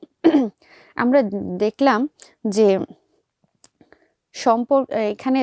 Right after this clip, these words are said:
আমরা জানলাম যে এই যে তাপমাত্রাটা বেড়ে যাচ্ছে, এটার সাথে গ্রিনহাউস প্রতিক্রিয়ার একটা সম্পর্ক রয়েছে। এর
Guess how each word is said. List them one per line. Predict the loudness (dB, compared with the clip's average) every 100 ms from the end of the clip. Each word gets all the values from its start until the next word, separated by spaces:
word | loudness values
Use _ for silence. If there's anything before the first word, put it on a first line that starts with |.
| 0
আমরা | -2 -2 -2
জানলাম | 0 -2 -2 -2 -2 -4 -8 -20 -20 -14 -6
যে | 0 2 2 2
এই | 2 2
যে | 0 0 0 -2 -8 _ _ -4
তাপমাত্রাটা | -2 -2 -4 -4 -4 -2 0 0 -2 -8 -6 0
বেড়ে | 2 2
যাচ্ছে, | 0 -4 -6 -6 -6
এটার | -4 -6 -6
সাথে | -6 -6 -8
গ্রিনহাউস | -2 2 4 2 -2 -2 -4
প্রতিক্রিয়ার | -2 -2 -8 -2 0 0
একটা | -4 -8
সম্পর্ক | -6 -8 -8 -8 -2 -2 -2 _ _ _ -2
রয়েছে। | 2 2 2 -6 -16 -16 -6
এর | -4